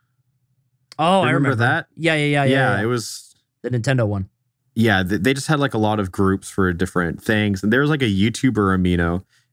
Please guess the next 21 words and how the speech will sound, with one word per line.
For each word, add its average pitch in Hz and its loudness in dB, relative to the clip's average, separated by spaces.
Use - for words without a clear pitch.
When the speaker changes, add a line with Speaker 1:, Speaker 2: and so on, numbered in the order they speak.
Speaker 2:
and 110 4
there 113 4
was, 110 -2
like, 110 0
all 107 0
these 101 -2
role 95 0
play 98 -2
servers. 69 -4
And 101 2
Speaker 1:
Oh, 113 2
man. 104 0
Speaker 2:
Yeah, 170 2
yeah, 131 0
it 127 0
was 127 -2
weird. 107 2
Speaker 1:
Uh. 113 0
Speaker 2:
And 120 0
I, 139 0
I 202 0